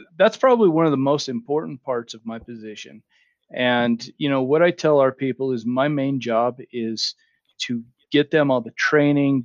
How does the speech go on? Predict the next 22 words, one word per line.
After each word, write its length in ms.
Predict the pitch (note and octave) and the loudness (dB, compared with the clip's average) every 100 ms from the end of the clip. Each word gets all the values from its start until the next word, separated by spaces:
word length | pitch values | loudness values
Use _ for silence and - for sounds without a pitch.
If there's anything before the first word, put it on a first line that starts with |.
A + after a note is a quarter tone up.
| A#2+ | -2
get 200 | B2 - | -6 -4
them 220 | A#2 A2+ | -4 -4
the 140 | G#2+ | -6
equipment, 880 | G2+ - - C#3 C#3 C3 B2+ - - - _ _ C#3 | -12 -6 -2 -2 -2 -4 -4 -8 -14 -14 _ _ -2
you 80 | |
know, 140 | C3+ C3 | 2 2
whatever 440 | C#3+ G#3 G3+ E3 | 6 6 6 6
I 120 | D3+ | 4
have 220 | C#3+ C#3+ - | 4 2 0
to 100 | B2+ | -6
do 200 | C3 C3 | -4 -2
to 60 | |
make 380 | B2+ A#2+ - A2+ | -2 -2 -6 -6
their 180 | B2 C#3+ | -4 -2
lives 640 | B2+ C3+ C3 - - - _ - - _ | 0 -2 -2 -6 -6 -10 _ -20 -20 _
at 180 | B2+ B2 | -4 2
work 340 | D#3+ D3 C3 - _ _ _ | 2 2 -2 -14 _ _ _
more 180 | C#3 C#3+ | -2 -2
comfortable, 760 | C#3+ C#3+ B2+ C3 B2+ B2+ C3 - _ _ _ - | 0 -2 -2 -6 -4 -4 -4 -10 _ _ _ -8
um, 560 | B2 A#2 A#2 A2+ A2+ - _ _ _ _ _ _ | -6 -4 -6 -6 -8 -12 _ _ _ _ _ _
you 140 | D#3 | -4
know, 340 | C3+ B2+ B2+ | 0 0 -2